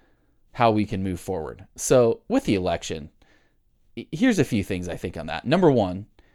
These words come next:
it's clear that there's been a tremendous amount of fraud. We always knew that there would be in this election, and there was.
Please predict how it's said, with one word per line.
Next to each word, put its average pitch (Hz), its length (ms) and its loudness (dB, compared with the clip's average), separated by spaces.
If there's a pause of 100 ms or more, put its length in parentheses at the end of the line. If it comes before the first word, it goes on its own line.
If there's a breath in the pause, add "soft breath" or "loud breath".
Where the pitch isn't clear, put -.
(280)
it's 185 140 4
clear 107 680 2 (140)
that 120 220 0
there's 98 500 -2 (160)
been 98 420 -2
a 117 60 -6
tremendous 170 560 2
amount 101 240 -2
of - 80 -12
fraud. 73 360 -6 (360)
We 165 120 -4
always 127 280 4
knew 120 160 4
that 101 160 -2
there 90 100 -4
would 117 220 0
be 95 140 -6
in 82 60 -12
this 92 160 -12
election, 98 400 -6
and 123 120 -2
there 131 100 0
was. 175 400 -2